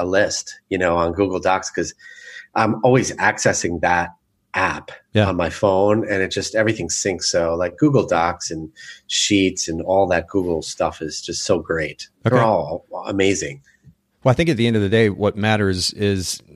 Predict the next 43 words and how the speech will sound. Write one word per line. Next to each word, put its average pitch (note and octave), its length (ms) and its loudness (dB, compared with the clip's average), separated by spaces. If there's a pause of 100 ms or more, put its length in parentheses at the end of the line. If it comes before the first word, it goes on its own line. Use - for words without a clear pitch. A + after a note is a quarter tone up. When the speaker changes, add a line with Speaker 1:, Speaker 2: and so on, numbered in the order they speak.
(180)
Speaker 2:
it, A2 160 -6
it's - 180 -4
not A#2+ 100 4
about G2+ 220 4
being G2 160 0
fancy, G2+ 720 0
and, F#2+ 260 -4
and G2 200 -4
I'm G2 100 -6
kinda A2 160 2
reading G2+ 220 2
between G2 280 0
the F#2 100 0
lines G2 300 2
there, F2+ 200 2
but F#2 160 -2
that G#2 200 -2
seems G#2+ 200 0
to F#2+ 60 -4
be F#2 100 2
what F2+ 160 2
you're F2+ 100 0
alluding G2 320 0
to, F#2 80 -6
Jason. F2 380 -2
It's, - 180 -8
it's G#2+ 140 -4
just - 140 -6
having G#2+ 200 2
a F2 60 -2
place - 240 -2
to - 80 -10
put A#2+ 200 2
it. G#2 200 2 (260)
It G2+ 160 -4
does A2 180 4
sync. G#2 320 -2
You F#2+ 80 2
have F#2 100 2
access F#2+ 420 0
to G2 100 0
it F2+ 120 -2
anywhere. F2 560 -2